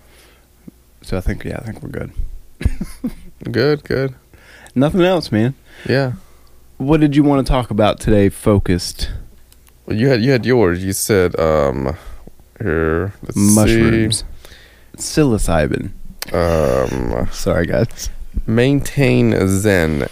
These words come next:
Speaker 2: in a house with four kids.
Speaker 1: Mm. I called 'em Zen suckers this morning.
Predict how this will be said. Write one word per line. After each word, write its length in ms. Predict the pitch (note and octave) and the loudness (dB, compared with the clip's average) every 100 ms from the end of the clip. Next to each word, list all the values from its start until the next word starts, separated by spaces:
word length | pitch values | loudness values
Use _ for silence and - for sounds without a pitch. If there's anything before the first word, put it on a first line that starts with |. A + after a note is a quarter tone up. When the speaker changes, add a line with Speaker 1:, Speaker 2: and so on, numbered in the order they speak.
| - | -4
Speaker 2:
in 100 | F#2+ | -2
a 60 | E2+ | -2
house 540 | F#2+ F2 F2+ F2+ - | -2 0 0 -2 -6
with 180 | E2+ - | -8 -8
four 400 | - - G2+ F#2+ | -12 -4 0 0
kids. 500 | - - C2+ G1+ - B2 C3 | -2 -6 -4 -4 0 4 6
Speaker 1:
Mm. 500 | B2 G#2+ F#2+ G#2 - - - _ - | 6 4 2 -4 -10 -18 -20 _ -2
I 80 | A#2 | 0
called 260 | C3+ B2 | 2 2
'em 160 | G#2+ G2+ | 4 0
Zen 320 | F2+ A#2 A#2 | 2 2 2
suckers 480 | - F#2 E2+ E2 - | 2 -2 -2 -6 -8
this 160 | - - | -12 -10
morning. 280 | D#2+ D#2 | -8 -8